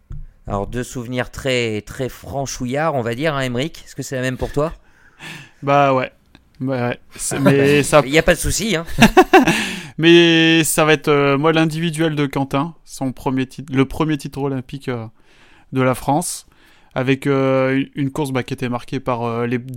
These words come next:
Speaker 2: deux premiers dossards avec, euh, Tsvetkov et Johannes Bö qui font d'énormes courses, euh, d'entrée.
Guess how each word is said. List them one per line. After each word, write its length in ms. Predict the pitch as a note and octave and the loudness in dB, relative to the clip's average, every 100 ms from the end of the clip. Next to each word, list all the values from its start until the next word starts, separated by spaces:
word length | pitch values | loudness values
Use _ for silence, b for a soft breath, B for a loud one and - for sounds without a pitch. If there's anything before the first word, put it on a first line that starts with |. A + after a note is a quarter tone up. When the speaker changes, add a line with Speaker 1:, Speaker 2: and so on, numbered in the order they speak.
| B2 - | -8 4
Speaker 2:
deux 120 | F3+ | 4
premiers 340 | - F3+ F3 | 4 0 0
dossards 420 | D#3+ E3 - E3 C#3 | 0 0 2 2 2
avec, 280 | B2+ B2+ | -2 0
euh, 100 | C3 | -2
Tsvetkov 520 | B2 - C#3+ - D3 - | -2 -4 -4 0 -2 0
et 260 | C3 C3 B2+ | 0 0 0
Johannes 240 | C3 C#3 B2 | 0 -2 -4
Bö 140 | C3+ | -4
qui 160 | C#3+ C3 | -4 -6
font 320 | - B2 A#2+ A2+ _ _ - | -6 -4 -4 -6 _ _ -10
d'énormes 420 | B2 D3+ D#3 D3 | 0 0 2 -2
courses, 340 | D#3+ D#3+ - | -2 -4 -2
euh, 160 | C3+ B2+ | -2 0
d'entrée. 460 | C3 C3 - D#3 | 0 0 0 0